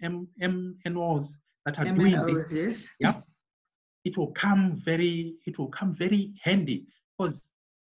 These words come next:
Speaker 1: education is online, shopping is online. So we need to, uh, maximize that. So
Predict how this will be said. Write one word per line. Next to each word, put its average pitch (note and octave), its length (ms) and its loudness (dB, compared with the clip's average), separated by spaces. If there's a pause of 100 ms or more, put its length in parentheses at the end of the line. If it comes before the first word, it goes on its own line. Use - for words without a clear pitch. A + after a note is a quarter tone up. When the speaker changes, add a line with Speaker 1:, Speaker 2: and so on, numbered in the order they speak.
(160)
Speaker 1:
education G3+ 520 0
is C3+ 120 0
online, C3+ 540 0 (300)
shopping G3 420 0
is C3+ 120 -4
online. C3 440 0
So - 160 -8
we F#3 180 2
need A#3 240 4
to, D3+ 400 -2
uh, C3+ 220 -2
maximize D#3 540 -8
that. B2 180 -14
So E3 240 -6